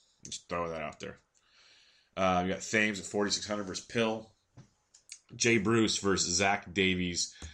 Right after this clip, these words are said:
The Mets are definitely in play again today. Um, they have a team total of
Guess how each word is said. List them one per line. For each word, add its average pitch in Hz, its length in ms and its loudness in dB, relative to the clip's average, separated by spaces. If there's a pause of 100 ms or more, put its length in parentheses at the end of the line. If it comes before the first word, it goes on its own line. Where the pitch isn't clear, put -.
(160)
The 92 80 -8
Mets 95 320 0
are 92 60 -2
definitely 92 440 0
in 87 60 -6
play 92 240 0
again 87 240 -2
today. 90 640 0 (520)
Um, 71 580 -8 (300)
they 80 120 -2
have 90 440 2
a 80 200 -4
team 95 440 -6
total 95 540 -2
of 139 800 -6